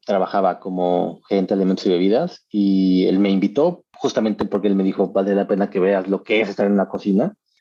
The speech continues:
Y después de ahí recuerdo con Miguel, un día estábamos saliendo de Fishers de Polanco y estábamos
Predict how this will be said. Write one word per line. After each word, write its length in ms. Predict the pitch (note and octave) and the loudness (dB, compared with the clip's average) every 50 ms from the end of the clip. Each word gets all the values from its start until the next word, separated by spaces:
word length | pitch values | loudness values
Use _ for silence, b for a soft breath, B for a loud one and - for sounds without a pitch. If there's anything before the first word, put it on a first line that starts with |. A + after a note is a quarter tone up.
| _ _ _ _ | _ _ _ _
Y 140 | - C#3 B2 | 0 0 2
después 320 | A#2+ A#2 - - C#3+ C3 | 0 0 -2 0 0 2
de 80 | B2 B2 | 2 2
ahí 60 | B2 | 2
recuerdo 340 | A#2+ B2 A#2+ - B2 A#2+ - | 0 0 0 0 0 0 0
con 160 | - A#2 A2+ | 0 0 0
Miguel, 300 | A#2 A2+ G#2+ A#2+ A#2 A#2 | 0 2 2 2 2 2
un 140 | A#2+ A#2 A2+ | 2 0 2
día 300 | A2+ A2 A2 G#2+ A2 G#2+ | 2 2 2 2 2 2
estábamos 520 | G#2 - - - A2 G#2+ G#2 G#2 G#2+ G#2 G#2+ | 0 -4 -6 -4 -2 0 2 2 2 0 0
saliendo 460 | G#2 G2 G#2+ G#2 G#2+ G2+ G#2+ G#2 G2 | 0 0 2 2 2 4 2 2 2
de 300 | G2+ G2 F#2+ G2 G2 F#2+ | 2 2 2 2 0 0
Fishers 360 | - - A2+ F#2+ G#2 F#2+ F2+ | -2 -4 -4 -2 -2 -2 -2
de 80 | A2 G2+ | -4 -4
Polanco 540 | F#2+ A2 A2 A2+ A#2 A#2 G#2 - C3+ C#3+ D3+ | -2 0 0 0 0 -2 -2 -2 -2 0 0
y 180 | B2+ G2+ F#2+ F#2 | 0 -2 -2 -4
estábamos 960 | - _ - F#2+ F#2 F2+ F2+ F#2 F#2 F2+ E2+ - - - - - _ _ | -6 _ -4 -2 -2 -2 -2 -2 -4 -4 -6 -8 -12 -18 -20 -20 _ _